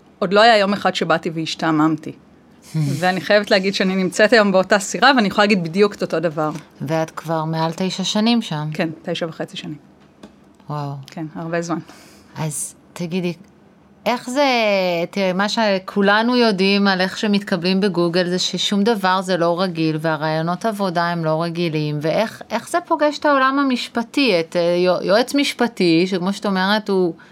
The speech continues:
Speaker 2: איש מקצוע בעצם, אז האם אתה מין נודניק כזה ב-, בכל המגניבים שסביבך, או שאתה גם נהיה מגניב, או איך אתה משלב את זה? הרי אנחנו במשהו מאוד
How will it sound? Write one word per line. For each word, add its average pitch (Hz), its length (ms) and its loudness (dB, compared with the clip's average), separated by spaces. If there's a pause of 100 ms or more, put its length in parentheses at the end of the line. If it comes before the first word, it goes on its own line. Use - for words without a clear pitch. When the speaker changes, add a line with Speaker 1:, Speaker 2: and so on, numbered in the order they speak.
(120)
Speaker 2:
איש 226 200 -2
מקצוע 190 640 2
בעצם, 160 680 -2 (460)
אז 175 140 -2
האם 220 220 2 (140)
אתה 202 460 2
מין 185 440 2
נודניק 247 460 2
כזה 180 640 4
ב-, 165 60 -6 (140)
בכל 214 380 0
המגניבים 262 880 2
שסביבך, 277 720 2 (540)
או 208 120 -2
שאתה 202 360 0
גם 175 280 0
נהיה 330 220 2 (160)
מגניב, 311 580 2
או 185 180 2 (280)
איך 240 200 -2
אתה 349 140 0 (120)
משלב 330 520 2
את 359 100 -6
זה? 170 180 2
הרי 170 180 0
אנחנו 180 320 -4
במשהו 208 400 -2
מאוד 240 440 2